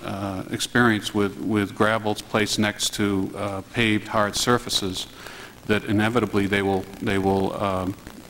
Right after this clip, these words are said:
the, the gravel will be churned up because people either, uh, having to accelerate to get out because of plows or whatever. Uh, and as Steve s-, said before, or Mister Etzel said before, that can be a safety issue.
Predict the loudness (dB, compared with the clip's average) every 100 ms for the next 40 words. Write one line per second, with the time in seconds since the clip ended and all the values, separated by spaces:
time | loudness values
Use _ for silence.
0 | -2 -2 0 2 2 2 2 4 4 2
1 | 0 0 2 4 2 0 -4 -14 -14 -10
2 | -6 -2 -4 0 0 2 2 2 0 -2
3 | -8 -16 -16 -18 -18 -4 0 0 0 0
4 | 0 0 -2 2 4 4 2 0 0 0
5 | 2 -2 -2 -4 -4 -4 0 2 2 0
6 | 0 2 0 0 -8 -10 -20 -18 -18 -8
7 | -2 0 0 0 0 0 2 2 0 -10
8 | -6 0 0 -2 -10 2 4 6 4 0
9 | 0 0 0 -2 -2 -2 -4 0 4 4
10 | 4 -2 2 2 4 2 4 2 2 0
11 | 0 0 -4